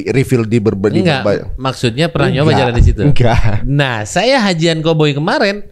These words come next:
Speaker 2: jalan dari Arafah,
Speaker 1: Heeh.
Speaker 2: Musdalifah,
Speaker 1: Heeh.
Speaker 2: eh, Mina. Allahu Akbar. Kaki
Speaker 1: Arafah,
Speaker 2: saya jadi,
Speaker 1: Musdalifah, Mina, dua puluh lima
Speaker 2: kaki saya
Speaker 1: kilo
Speaker 2: jadi
Speaker 1: dong.
Speaker 2: gini nih. <laughs> Jalan.
Speaker 1: Heeh.
Speaker 2: Untungnya hajian itu kan, eh,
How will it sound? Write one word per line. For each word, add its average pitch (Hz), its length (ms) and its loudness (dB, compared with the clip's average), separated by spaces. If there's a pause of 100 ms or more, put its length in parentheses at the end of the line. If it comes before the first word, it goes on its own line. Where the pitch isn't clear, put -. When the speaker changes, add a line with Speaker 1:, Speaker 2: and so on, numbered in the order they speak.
(120)
Speaker 2:
jalan 131 520 0
dari 117 220 0
Arafah, 107 720 -2 (320)
Speaker 1:
Heeh. 95 400 -4
Speaker 2:
Musdalifah, 104 880 -4
Speaker 1:
Heeh. 90 260 -4 (1040)
Speaker 2:
eh, 92 300 -4
Mina. 120 240 -8 (880)
Allahu 104 800 0
Akbar. 85 320 -8
Kaki - 80 -6
Speaker 1:
Arafah, 120 300 0
Speaker 2:
saya 113 240 0
jadi, 156 80 0
Speaker 1:
Musdalifah, 143 420 2
Mina, 160 160 0
dua 170 140 2
puluh 262 140 0
lima 269 100 -2
Speaker 2:
kaki 254 80 -4
saya - 100 2
Speaker 1:
kilo 220 140 0
Speaker 2:
jadi 165 80 2
Speaker 1:
dong. 151 100 -4
Speaker 2:
gini 190 240 0
nih. 208 180 0 (480)
<laughs> 170 440 -6
Jalan. 170 400 2
Speaker 1:
Heeh. 147 240 -4 (500)
Speaker 2:
Untungnya 160 600 0
hajian 151 360 2
itu 135 160 -4
kan, 180 300 -4 (300)
eh, 117 600 0